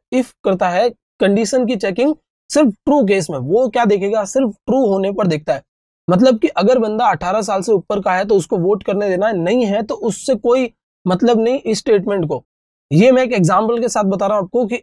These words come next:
आप कुछ भी यूज़ कर सकते हो, आप अपने according कोई भी लॉजिक लगा सकते हो, but मैं एक लॉजिक ये समझा रहा हूँ कि एटीन ईयर से ऊपर है तब तो वो बोलेगा कि "Yes, you can vote"। अगर नहीं है तो फॉल्स वाली कंडीशन पे कुछ भी नहीं है, कुछ हैंडलिंग नहीं करेगा ये। तो ट्रू क्या करता है? सिर्फ तभी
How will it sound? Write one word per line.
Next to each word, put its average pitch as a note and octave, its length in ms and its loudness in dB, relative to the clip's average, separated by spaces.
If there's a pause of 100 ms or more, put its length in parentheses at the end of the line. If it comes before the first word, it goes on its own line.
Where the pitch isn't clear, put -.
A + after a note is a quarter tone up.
आप G3 180 2 (360)
कुछ A3 200 0
भी B3 160 4
यूज़ A#3 160 -2
कर G3+ 120 -2
सकते F#3 240 -4
हो, - 20 4
आप F3 160 0
अपने F3+ 200 -4
according F#3+ 320 -2
कोई G3+ 140 2
भी G#3 100 2
लॉजिक F#3+ 260 0
लगा F3+ 200 -2
सकते F3+ 240 -6
हो, F3+ 100 -2
but G3 140 -4 (200)
मैं D#3 160 0
एक F#3+ 100 -2
लॉजिक F3+ 320 -2
ये G3+ 60 -4
समझा F3 240 -4
रहा F#3 100 -2
हूँ G3 80 -6
कि B3 80 -8 (140)
एटीन A3+ 340 0
ईयर G#3+ 200 -2
से A3 120 0
ऊपर G3+ 280 0
है G3+ 220 -2 (500)
तब A#3 160 4
तो C4+ 340 4
वो E3+ 200 2
बोलेगा G#3+ 380 2
कि E3+ 220 -2
"Yes, G3+ 160 -4
you G3 140 -2
can G#3+ 140 0
vote"। D#3 200 -4 (120)
अगर F#3 220 0
नहीं F3 300 -2
है G3 100 -2
तो A3 140 -4
फॉल्स F#3+ 420 -2
वाली G#3 180 -2
कंडीशन G3 460 -4
पे A3 100 -2
कुछ A3+ 220 -4
भी A3+ 140 2
नहीं G#3+ 180 0
है, B3+ 80 0
कुछ A3 260 -6
हैंडलिंग G3+ 380 0
नहीं G#3 120 0
करेगा D3+ 240 -4
ये। C3+ 120 -6 (420)
तो F3+ 80 2
ट्रू A#3+ 180 2
क्या A#3 140 2
करता A3+ 260 -2
है? A#3+ 100 -2 (240)
सिर्फ B3+ 280 0
तभी A#3+ 180 4